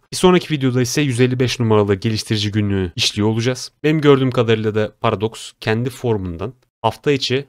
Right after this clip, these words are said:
her salı günü saat üç civarında bu geliştirici günlüklerini yayınlıyor ki büyük ihtimalle yirmi dört Eylül salı gününe kadar da bu devam edecek.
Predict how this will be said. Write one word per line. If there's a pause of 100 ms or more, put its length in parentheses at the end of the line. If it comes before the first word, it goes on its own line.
her
salı
günü (260)
saat
üç
civarında
bu (200)
geliştirici
günlüklerini
yayınlıyor
ki
büyük
ihtimalle (500)
yirmi
dört
Eylül
salı
gününe
kadar
da
bu
devam
edecek.